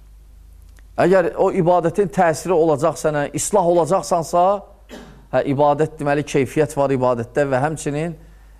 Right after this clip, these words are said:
ibadətin qəbul olan ibadətlərdəndir, əlamətlərdəndir o. Yox, əgər sən ibadətdən sonra gəl belə təzədən günahları eləyəcəksən və s. o heç nə.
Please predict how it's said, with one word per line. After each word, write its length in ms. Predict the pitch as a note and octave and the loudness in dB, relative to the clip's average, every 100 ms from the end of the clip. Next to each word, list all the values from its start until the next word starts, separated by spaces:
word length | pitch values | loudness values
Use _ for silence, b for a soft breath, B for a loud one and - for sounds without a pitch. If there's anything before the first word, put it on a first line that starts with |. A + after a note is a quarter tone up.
| - | -2
ibadətin 480 | C#3+ C#3+ C3+ F#3+ E3+ | 2 2 0 0 2
qəbul 260 | E3 F#3+ | 2 2
olan 300 | D#3+ E3+ F#3+ G#3+ - - - - - | 2 0 -2 -10 -20 -20 -20 -20 -8
ibadətlərdəndir, 800 | - D#3+ D#3 D3+ F3 E3 G3 D3+ | 0 2 2 0 0 2 2 2
əlamətlərdəndir 760 | A#2 C3 C3 A#2+ D3 D3+ E3+ G2+ | 2 2 -2 0 0 0 -4 -6
o. 60 | D2 - - b b b b b | -8 -14 -20 b b b b b
Yox, 200 | D#3+ G3 A3 | 0 2 2
əgər 280 | G#3+ F#3 B2 - b b b b b | 2 2 0 -10 b b b b b
sən 300 | - G3 G#3 F3+ | -4 0 0 0
ibadətdən 600 | F3+ F3+ F3 - G3+ G3+ | 2 2 2 0 0 0
sonra 240 | F3+ E3 C#3 | 0 0 2
gəl 240 | E3 F#3 | 2 2
belə 220 | E3+ E3+ D#3+ C3+ | 2 2 2 2
təzədən 400 | D#3+ C#3+ F3+ E3 | -2 0 0 -2
günahları 500 | D3+ D#3+ D3 D#3 E3 | 0 0 2 2 2
eləyəcəksən 420 | C#3+ C#3 D#3 - | 0 -2 -4 -4
və 140 | - C#3 | -4 -2
s. 60 | D#3 | 2
o 280 | E3+ E3+ D#3+ | 2 2 2
heç 220 | F3 - | 0 -4
nə. 80 | D2 | -14